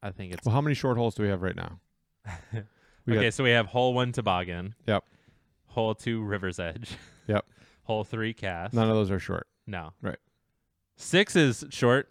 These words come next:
Speaker 1: Woods at Lakeshore. That's
Speaker 2: All right,
Speaker 1: short.
Speaker 2: one
Speaker 1: Okay.
Speaker 2: short one.
Speaker 1: Okay. Uh, <laughs> X seven at Indy.
Speaker 2: Nope.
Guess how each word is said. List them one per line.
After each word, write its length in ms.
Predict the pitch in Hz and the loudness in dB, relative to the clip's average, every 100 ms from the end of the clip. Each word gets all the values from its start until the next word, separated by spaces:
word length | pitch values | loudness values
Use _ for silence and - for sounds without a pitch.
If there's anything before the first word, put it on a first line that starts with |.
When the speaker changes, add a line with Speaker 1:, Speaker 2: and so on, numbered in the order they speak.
| 117 | -6
Speaker 1:
Woods 260 | 110 127 | -2 0
at 100 | 120 | 0
Lakeshore. 340 | 110 139 127 120 | -2 -2 -2 -2
That's 100 | 113 | 0
Speaker 2:
All 60 | |
right, 100 | 101 | 0
Speaker 1:
short. 160 | 117 113 | 0 -2
Speaker 2:
one 120 | 117 107 | 0 0
Speaker 1:
Okay. 40 | 123 | 0
Speaker 2:
short 200 | 110 90 | 0 -2
one. 200 | 95 107 - | -2 -8 -8
Speaker 1:
Okay. 300 | 107 101 95 101 _ _ _ _ | -8 -6 -8 -8 _ _ _ _
Uh, 520 | 107 101 101 95 95 - - - - - | -2 0 0 -2 -4 -6 -12 -16 -20 -20
<laughs> 500 | - _ _ _ - | -20 _ _ _ -8
X 240 | 123 120 - | -2 -2 -2
seven 320 | - 104 117 | -4 -2 0
at 140 | 127 | -2
Indy. 300 | 120 98 101 113 | -2 -4 -6 -2
Speaker 2:
Nope. 220 | 101 101 | -2 -2